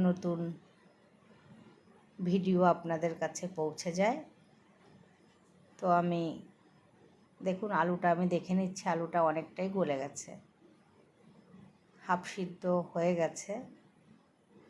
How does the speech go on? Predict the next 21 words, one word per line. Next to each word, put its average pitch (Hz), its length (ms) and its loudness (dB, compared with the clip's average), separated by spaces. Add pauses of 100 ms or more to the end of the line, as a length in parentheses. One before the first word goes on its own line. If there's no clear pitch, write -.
(140)
তো 131 140 -2 (4000)
ছ-, 170 500 2
পাঁচ 160 180 4 (100)
ছ - 60 -12 (160)
মিনিট 175 280 -4 (200)
ধরে 175 320 0
আমি 190 260 2
হাই 156 240 0
ফ্লেমে 165 360 -4
আলুটাকে 160 540 -2 (520)
সিদ্ধ 185 300 -8
করে 160 260 -4
নিয়েছি। 139 480 -6 (1120)
আর 156 160 -4 (120)
মাংস 151 260 0 (160)
দিয়ে 170 200 -2
একটু 165 240 -10
জাল 151 340 2
তো 185 100 -4
হবেই, 170 420 -2 (1040)
তো 165 100 -4